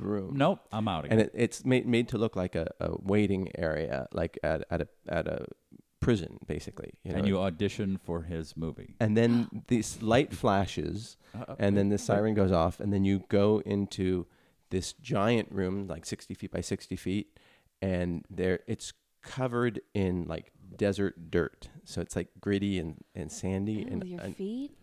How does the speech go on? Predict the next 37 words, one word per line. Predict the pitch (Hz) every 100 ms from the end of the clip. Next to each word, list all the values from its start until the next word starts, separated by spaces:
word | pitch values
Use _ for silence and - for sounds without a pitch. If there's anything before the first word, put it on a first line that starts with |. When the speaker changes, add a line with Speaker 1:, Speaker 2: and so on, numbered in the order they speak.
| -
Speaker 1:
Yeah, | - 104 67 -
with | 73 92
your |
bare | 85 87 98
feet. | - 90 - - - - _ _ -
And | 95 101
then | 107
they | 104 - _ _ - _
put | - 131
on | 127 117
this | 98 92
virtual, | - 95 - - 95 95 87 - _ _ -
like, | 87 82
headset | 120 110 - 69 _ - _ _ -
on | 76 80
you. | 78 50 -
Speaker 2:
A | 101
V | 92 110
R | 87
rig. | 73 67 76 113 -
Speaker 3:
Who's | 254
Speaker 1:
A |
V | 92 117
R | 110
Speaker 3:
they? | 104
Speaker 1:
rig. | 92 85 - _ -
The, | 95 101 85
these | 92 92 -
two | - 104 101 98
people | - 104 98 98
who | 98
are | 87 87 90 - - 98
guiding | 90 92 90
you | 87
through | - 107 113
this. | 110
Speaker 2:
Docents? | 143 151 - -